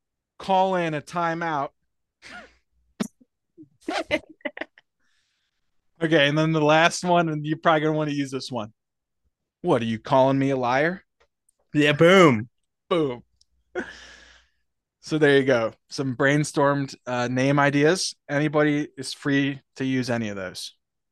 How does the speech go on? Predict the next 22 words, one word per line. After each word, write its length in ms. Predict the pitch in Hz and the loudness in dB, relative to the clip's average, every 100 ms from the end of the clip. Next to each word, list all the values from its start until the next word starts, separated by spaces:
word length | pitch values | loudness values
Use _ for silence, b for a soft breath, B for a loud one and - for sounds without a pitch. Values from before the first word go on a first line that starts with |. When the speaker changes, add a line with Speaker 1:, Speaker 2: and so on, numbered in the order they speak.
| _ _ _ _ _ _ _ _ _ - | _ _ _ _ _ _ _ _ _ -8
Speaker 2:
<laughs> 640 | - 123 - 202 - - | -6 -2 0 0 -2 -2
Everyone 340 | 170 190 196 180 | 2 4 4 4
in 120 | 170 | 2
the 80 | 143 | 0
league 280 | 139 139 | 0 0
is 60 | 117 | -2
gonna 220 | 127 117 | -6 -8
take 280 | - 120 110 | -4 -4 -2
one 140 | 127 | -2
of 100 | 131 | -2
'em. 200 | 139 143 - _ _ _ _ | -2 -4 -8 _ _ _ _
Speaker 1:
Yeah, 180 | 160 156 | 2 2
I 100 | 131 | 2
li-, 120 | 156 170 _ 151 | 2 0 _ -4
actually, 520 | 156 - 165 151 156 _ _ _ _ _ _ _ _ _ _ _ _ _ _ _ _ _ _ _ _ _ - | -4 -2 -2 -4 -6 _ _ _ _ _ _ _ _ _ _ _ _ _ _ _ _ _ _ _ _ _ -4
there, 240 | 165 175 - _ _ _ _ | -2 -2 -6 _ _ _ _
there's 240 | - 180 - | -2 -2 -2
twelve. 500 | - 208 220 190 - _ _ _ _ _ - | 2 4 4 0 -8 _ _ _ _ _ -8
There's 200 | 165 - | -8 -2
twelve 260 | 196 226 | -2 0
there, 200 | 185 139 | 0 0
so 380 | 127 147 135 | 0 -2 -2